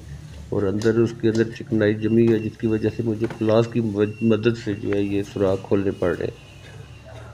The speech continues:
बहरहाल ये साफ़ हो गया सुराख, ये मैंने फूंक मार के इनको साफ़ कर दिया है। अब मैं उनका रबड़ वापस लगा रहा हूँ, जो कहते हैं कि हमारा रबड़ ठीक है,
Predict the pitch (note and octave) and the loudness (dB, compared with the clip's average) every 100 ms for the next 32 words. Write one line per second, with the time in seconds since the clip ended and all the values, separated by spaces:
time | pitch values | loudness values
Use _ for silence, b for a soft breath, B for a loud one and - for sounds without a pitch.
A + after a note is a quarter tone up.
0 | - - A2 G#2+ G#2 G#2+ G2+ - A2 A2 | -20 -6 0 2 0 0 -2 0 2 4
1 | A2+ A2 A#2 A#2 A2+ G2+ G2 G#2+ - - | 4 0 2 2 0 -2 0 -2 -10 -20
2 | - - - - - - - - - G2+ | -20 -20 -20 -20 -20 -20 -20 -10 -6 -2
3 | G2+ - A2 A2 A#2 G#2 G2 G2+ G#2 F#2+ | -2 -4 -2 -2 -2 -2 -2 -2 -2 -2
4 | G2 A2 C#3 - - F2+ F2+ - F2+ F2+ | -2 -4 -8 -18 -4 -2 -2 -2 -4 -4
5 | G2+ F2+ G2 A2+ - - _ _ - - | -6 -6 -6 -10 -20 -20 _ _ -10 4
6 | F#2+ G#2+ G#2+ G2+ F#2 - A#2 A2+ G#2+ G#2 | 6 10 10 10 8 6 6 8 8 8
7 | G2+ A2 G#2 F#2 - - F#2 F2+ A2+ A#2+ | 8 8 8 6 0 4 6 6 6 8
8 | A2 A#2 B2 B2+ B2+ G#2+ G2 G2 A2 - | 10 10 10 8 6 4 4 8 6 8
9 | A#2+ A2+ A2+ A#2 G#2+ G2 G#2 G2+ G#2 G#2+ | 8 10 10 8 8 8 8 8 8 6
10 | A2+ A#2 B2+ | 6 6 6